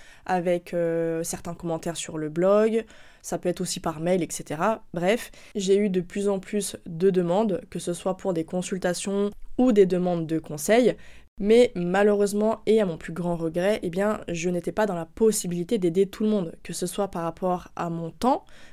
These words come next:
parce que je ne pouvais pas avoir plus de temps que ce que j'en ai comme chaque être humain finalement.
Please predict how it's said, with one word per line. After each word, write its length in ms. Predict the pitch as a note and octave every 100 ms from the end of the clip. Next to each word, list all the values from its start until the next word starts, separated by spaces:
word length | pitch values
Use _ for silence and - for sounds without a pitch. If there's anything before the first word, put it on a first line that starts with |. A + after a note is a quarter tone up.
| -
parce 180 | -
que 260 | - F3 E3
je 160 | D#3+ E3
ne 120 | E3
pouvais 320 | - E3+ F3
pas 180 | E3+ A3
avoir 400 | - F#3 F#3 F#3
plus 220 | A3+ G3+
de 100 | G#3
temps 300 | G#3+ A3 A3+
que 160 | A3 G3+
ce 120 | -
que 220 | G3 F#3+
j'en 320 | F3+ F3 E3+
ai 180 | F3+ G3+
comme 340 | G3+ E3 D#3 D#3+
chaque 240 | G#3+ G#3+
être 180 | G#3+ -
humain 220 | F#3 A3+
finalement. 560 | - F3+ E3 F3 B3